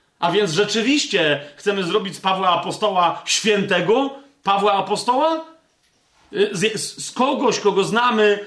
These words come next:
z siostry Celestyny, teraz będziemy robić świętą Celestrynę z, z, z, z klatki B? Czy wie-, co się dzieje? Żeby, czy ch-, czy my chcemy tych ludzi podnieść na jakiś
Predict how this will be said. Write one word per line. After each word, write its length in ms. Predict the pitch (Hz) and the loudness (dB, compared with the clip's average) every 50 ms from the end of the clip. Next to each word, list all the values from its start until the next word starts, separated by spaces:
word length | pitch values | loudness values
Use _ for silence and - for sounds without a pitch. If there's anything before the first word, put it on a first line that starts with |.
| - - | -12 -10
z 120 | - - | -6 -4
siostry 400 | - - 233 220 - - 196 202 | 0 0 0 0 -2 -4 -6 -4
Celestyny, 760 | - 220 214 196 196 196 - - 240 226 214 208 202 190 190 - - - | -2 0 2 2 0 0 -2 -2 -2 2 2 2 2 2 -2 -6 -10 -6
teraz 200 | 196 196 202 185 | -2 -2 0 0
będziemy 340 | 190 208 175 202 202 190 196 | 0 0 2 2 0 2 0
robić 240 | 202 185 170 139 - | -2 -2 -2 -2 -2
świętą 800 | - - - - 165 - 196 208 208 202 262 277 311 330 320 - - - - _ | 0 0 0 0 0 2 2 2 2 2 2 2 2 2 2 0 -4 -12 -18 _
Celestrynę 760 | - 240 233 226 226 226 - - 254 254 277 311 320 311 311 - - - | -2 0 2 2 2 0 0 0 0 2 2 2 2 0 -2 -6 -14 -16
z, 140 | - - - - 208 208 208 208 | -16 -6 2 4 6 6 6 4
z, 320 | 208 - - 165 139 - - 208 196 196 196 190 175 | 0 -8 -12 -12 -12 -2 2 2 4 4 2 0 -2
z, 20 | |
z 200 | - - 190 147 | -4 -10 -12 -6
klatki 420 | - 214 214 214 214 - - 233 185 | -2 0 0 0 -2 -4 -6 -6 -2
B? 320 | 175 220 262 294 294 294 - | 0 2 2 0 0 -2 -4
Czy 200 | - 226 214 - | -4 -4 -4 -4
wie-, 180 | - 190 190 170 - - - - - | -4 -4 -4 -4 -6 -10 -18 -14 -4
co 300 | 185 214 247 277 285 277 | -2 0 0 0 0 -2
się 120 | 240 226 | -6 -4
dzieje? 320 | 190 226 226 254 285 285 285 - - - | -2 0 0 0 0 -2 -4 -8 -14 -4
Żeby, 400 | - 196 202 185 208 208 208 - - - | -2 0 2 2 2 2 2 -2 -8 -10
czy 140 | - - 208 | -2 -2 -2
ch-, 200 | 202 - - - - - _ | -2 -2 -10 -16 -20 -18 _
czy 120 | - 220 | -4 -2
my 140 | 208 233 247 | 0 0 -2
chcemy 600 | 233 - - - 247 240 233 226 220 208 - - - - _ _ _ | -2 -4 -4 -2 -2 0 2 0 0 0 -2 -6 -14 -20 _ _ _
tych 240 | - 240 220 - 202 | -2 -2 0 0 -2
ludzi 340 | 220 226 247 180 180 214 156 | -2 -4 -4 -4 -4 -6 -4
podnieść 680 | - 214 226 190 175 196 185 180 180 - - - - - - _ _ 151 | -2 -2 -2 0 0 -2 -2 0 -2 -2 -4 -10 -16 -20 -20 _ _ -4
na 140 | 160 180 | -2 0
jakiś 600 | 185 196 196 196 196 185 170 160 160 - - - | 0 0 -2 -4 -4 -4 -4 -4 -4 -6 -8 -10